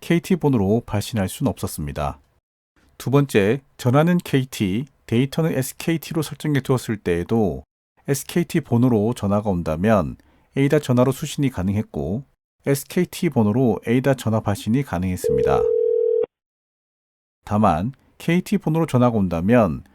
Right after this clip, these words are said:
T 전화로 연결되고 T 전화로 발신하면 케이티 번호로 발신되었습니다. 나머지 테스트는 결과가 같았습니다. 전화 기본을 어느 통신사로 설정하더라도 데이터가 에스케이티가 아닌 경우, 즉 케이티나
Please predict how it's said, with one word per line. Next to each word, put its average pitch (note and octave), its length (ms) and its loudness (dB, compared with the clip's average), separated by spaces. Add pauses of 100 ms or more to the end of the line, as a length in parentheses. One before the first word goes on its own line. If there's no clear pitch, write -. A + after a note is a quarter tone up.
(180)
T G3 140 -4
전화로 F3+ 260 4
연결되고 F#2+ 680 -2 (220)
T F#3+ 120 -8
전화로 F3 300 4
발신하면 G2+ 800 0 (260)
케이티 D3+ 380 -4
번호로 B2 360 0
발신되었습니다. D#2 960 -4 (540)
나머지 D3+ 360 6
테스트는 B2+ 800 0 (100)
결과가 C#3 340 4
같았습니다. F#2 840 0 (360)
전화 C#3+ 280 6
기본을 C3+ 580 2 (160)
어느 B2+ 240 4
통신사로 D#3 520 0
설정하더라도 A2+ 1040 2 (420)
데이터가 A#2 720 2 (200)
에스케이티가 C#3+ 680 -2
아닌 B2+ 260 4
경우, F#2 480 -2 (260)
즉 G#2 260 -2
케이티나 C3+ 640 2